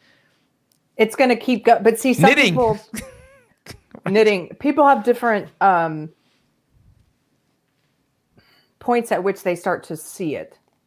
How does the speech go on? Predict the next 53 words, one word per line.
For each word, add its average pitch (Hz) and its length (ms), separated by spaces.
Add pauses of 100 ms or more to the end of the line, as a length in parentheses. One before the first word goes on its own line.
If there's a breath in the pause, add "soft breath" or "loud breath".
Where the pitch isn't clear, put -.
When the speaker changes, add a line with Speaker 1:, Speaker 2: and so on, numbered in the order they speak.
(800)
Speaker 1:
And 180 180
so 151 80
Speaker 2:
Mm-hmm. 220 80
Speaker 1:
for 196 80
some 214 200
people, 202 320
it 185 100
will 196 140
be 175 180
Muppets 147 420
and 147 100
Grease 139 320
is 139 140
when 143 140
they 131 60
start 131 200
to 147 80
see 98 220
it. - 200 (220)
You 160 100
know 156 60
what 147 80
I 143 40
mean? 151 260 (140)
Speaker 2:
Right. 185 340
And 165 120
it, 180 60 (120)
Speaker 1:
Um, 170 120
Speaker 2:
I 170 140
would 208 200
not 175 160
have 160 140
noticed 156 260
social 143 240
justice 127 380
if 117 100
it 127 80
was 120 200
only 127 300
in 117 100
the 113 80
knitting 98 300
community. 85 500 (120)
I 139 60
just 139 160
wouldn't 180 200
have 170 80
Speaker 1:
Right. 208 160
Speaker 2:
noticed. 135 200
I 113 100
wouldn't 135 260
Speaker 1:
It, - 20
Speaker 2:
have. 143 280